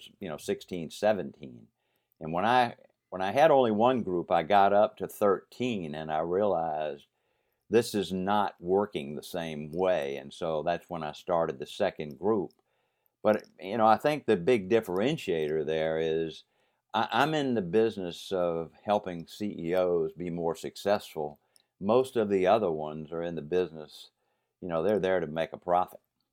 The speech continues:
And they're typically the, the chairmen are contract people that work for that business. And so they drive for bigger numbers, not for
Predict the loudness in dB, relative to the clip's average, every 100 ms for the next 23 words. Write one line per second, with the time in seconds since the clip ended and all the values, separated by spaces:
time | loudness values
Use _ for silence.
0 | _ _ _ -16 -12 -6 -2 -2 -4 -4
1 | -4 -4 -8 -6 -4 -2 -2 -4 -6 _
2 | _ _ -8 -2 6 8 8 4 -4 -6
3 | -8 -4 0 2 0 -4 _ _ _ -6
4 | -4 -4 -2 -2 -2 -4 -6 -6 -8 -6
5 | -6 -2 -2 -2 -4 -10 -6 -6 -6 -8
6 | -8 -12 -20 -20 -20 _ _ _ -10 -4
7 | 0 0 0 0 2 4 4 2 -2 -10
8 | -10 -4 -4 -4 -6 -2 -2 0 0 0
9 | -2 -10 _ _ _ -14 -8 -2 0 0
10 | -4 _ -14 -6 -2 0 -2